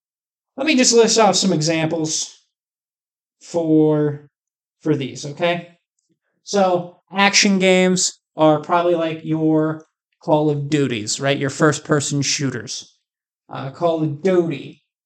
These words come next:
Overwatch, something that involves your fighting games, right? Those are the actions. Fighting each other, okay? Adventure is like your Uncharted, your Tomb Raider, you're exploring areas. Um, simulation is literally like The Sims,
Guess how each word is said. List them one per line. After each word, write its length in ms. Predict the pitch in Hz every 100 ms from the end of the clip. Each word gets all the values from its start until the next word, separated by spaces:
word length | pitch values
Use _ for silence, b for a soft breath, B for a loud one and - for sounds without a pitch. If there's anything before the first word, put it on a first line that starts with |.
| -
Overwatch, 640 | 175 180 160 139 127 120 -
something 380 | 180 170 180
that 240 | 165 160 -
involves 680 | 156 143 160 156 139 - _
your 200 | 156 156
fighting 380 | 240 233 208 160
games, 400 | 156 135 117 -
right? 280 | 151 160 160
Those 240 | 170 165
are 100 | 165
the 160 | 156 156
actions. 880 | 165 160 - 151 127 127 - - _ _ _ _ _ _ _ _ _ _ _ _ _ _
Fighting 240 | 185 143 143
each 200 | 131 143
other, 260 | 120 117 _ -
okay? 240 | 151 151 _ -
Adventure 600 | 170 185 226 220 190 165
is 160 | 156 165
like 220 | 160 160
your 120 | 170
Uncharted, 720 | 160 165 - 180 175 151 127
your 100 | 131
Tomb 360 | 127 196 180 160
Raider, 300 | 135 120 117 B B 160
you're 120 | 156
exploring 840 | - - - 180 190 185 170 160
areas. 760 | 156 156 151 139 - - - _ _ _ _ -
Um, 240 | 143 135
simulation 760 | 135 214 208 208 214 202 151 -
is 200 | 160 151 160
literally 360 | 175 180 175
like 260 | 160 160 160
The 120 | 165
Sims, 580 | 165 202 170 123 -